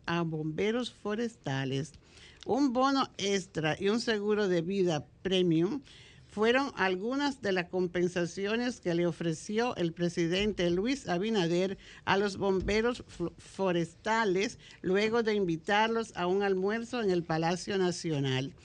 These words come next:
El presidente Luis Abinader reconoció la labor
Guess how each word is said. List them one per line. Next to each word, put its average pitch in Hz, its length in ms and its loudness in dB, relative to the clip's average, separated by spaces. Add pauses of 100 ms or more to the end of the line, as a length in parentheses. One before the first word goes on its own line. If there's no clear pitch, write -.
(320)
El 180 180 0
presidente 190 800 2
Luis 190 420 0
Abinader 170 720 2
reconoció 180 720 -2
la 208 140 0
labor 180 500 0